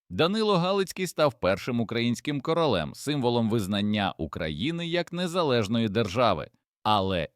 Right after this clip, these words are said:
імперії знову зійшлися проти неї, і королівство втратило силу. У чотнадцятому-сімнадцятому століттях українські землі розділили між собою інші держави, але народ не розчинився.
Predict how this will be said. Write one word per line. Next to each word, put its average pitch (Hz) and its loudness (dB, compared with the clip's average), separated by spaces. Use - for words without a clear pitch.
імперії 120 2
знову 101 0
зійшлися 90 -4
проти 98 -4
неї, 117 -2
і 214 -2
королівство 139 0
втратило 90 -4
силу. 73 -8
У 160 2
чотнадцятому-сімнадцятому 92 -4
століттях 101 -4
українські 135 -4
землі 135 0
розділили 110 0
між 123 0
собою 156 0
інші 175 -2
держави, 76 -4
але 107 2
народ 110 0
не 160 -2
розчинився. 160 -4